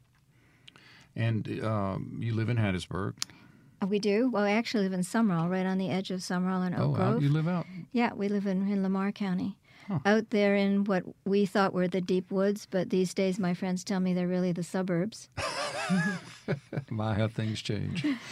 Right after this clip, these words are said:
Speaker 2: But that's, that's one of the reasons that we're here in,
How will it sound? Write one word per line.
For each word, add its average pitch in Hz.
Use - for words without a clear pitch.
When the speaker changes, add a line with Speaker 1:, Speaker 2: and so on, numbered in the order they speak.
Speaker 2:
But 226
that's, 226
that's 233
one 240
of 214
the 208
reasons 214
that 196
we're 214
here 240
in, 185